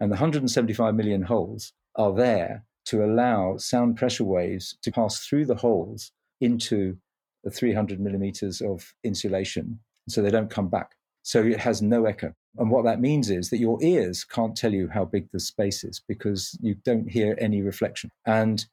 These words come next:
your eyes can't tell you how big the space is because you can't see any space. And so as far as your brain is concerned, you're in the middle of just nothing. And then we put things there.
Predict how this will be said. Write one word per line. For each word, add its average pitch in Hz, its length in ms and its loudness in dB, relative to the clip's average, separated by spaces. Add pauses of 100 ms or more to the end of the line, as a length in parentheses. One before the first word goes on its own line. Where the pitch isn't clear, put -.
(100)
your 120 240 2
eyes 127 500 2
can't 98 260 -2
tell 98 140 -2
you 92 120 -4
how 92 160 -2
big 90 200 -6
the 92 60 -10
space 95 400 -4
is - 240 -8 (240)
because 113 300 -2
you 101 80 -2
can't 104 260 -2
see 113 360 -2 (220)
any 92 180 0
space. - 440 -6 (360)
And 113 160 2
so 113 440 4 (240)
as 117 140 -2
far 139 140 2
as 123 80 2
your 117 120 0
brain 131 260 2
is 120 100 -2
concerned, 98 340 -2
you're 110 140 0
in 107 80 2
the 107 80 2
middle 104 300 0
of 95 100 -4
just - 280 -6 (200)
nothing. 110 360 -6 (420)
And 101 180 -2
then 226 480 2 (320)
we 107 200 0
put - 340 -6
things 85 280 -4
there. - 220 -10